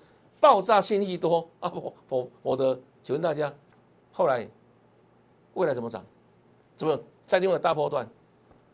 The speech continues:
那尤其你看哦，这个六月份的时候，几乎啊，如果你，哦，航海王、海贼王把船开出去，对不对？每个人几乎都可以满载而归。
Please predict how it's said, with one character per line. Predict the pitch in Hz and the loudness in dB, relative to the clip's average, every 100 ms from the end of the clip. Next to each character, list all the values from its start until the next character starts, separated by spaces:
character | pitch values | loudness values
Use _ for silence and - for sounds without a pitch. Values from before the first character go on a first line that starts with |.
| _ _ _ _ - | _ _ _ _ -2
那 | 175 | 0
尤 | 190 180 | 2 0
其 | 170 170 - _ - | -2 -8 -14 _ -12
你 | 143 | -2
看 | 196 | 0
哦， | 175 170 - _ _ _ _ _ _ _ _ _ _ - | 2 0 -8 _ _ _ _ _ _ _ _ _ _ 2
这 | 214 | 8
个 | 196 165 - - _ - | 10 10 4 -16 _ 4
六 | 208 | 8
月 | 214 | 8
份 | 196 | 6
的 | 170 | 2
时 | 139 175 | 4 2
候， | 147 - _ _ | 2 -2 _ _
几 | - 262 | -4 -2
乎 | 254 254 | 0 -2
啊， | 117 - _ _ _ _ - | -4 -10 _ _ _ _ -6
如 | 233 | 0
果 | 262 | 2
你， | 156 147 - _ _ - | 2 -2 -14 _ _ -2
哦， | 151 - | -2 0
航 | - 220 | 0 0
海 | 202 | 2
王、 | 151 156 160 - | 2 2 -2 -6
海 | 151 | -4
贼 | 160 | 0
王 | 190 131 | 0 0
把 | 139 | -2
船 | 147 151 | -2 -2
开 | 196 | 0
出 | 190 | 0
去， | 190 185 | 0 0
对 | |
不 | 180 | 0
对？ | 143 - _ _ - | 0 -4 _ _ -10
每 | 147 | -6
个 | 151 | -4
人 | 143 | -2
几 | 180 | -2
乎 | |
都 | |
可 | 180 | 0
以 | |
满 | 135 131 | -2 -2
载 | 147 | -2
而 | 135 | -2
归。 | 135 | -6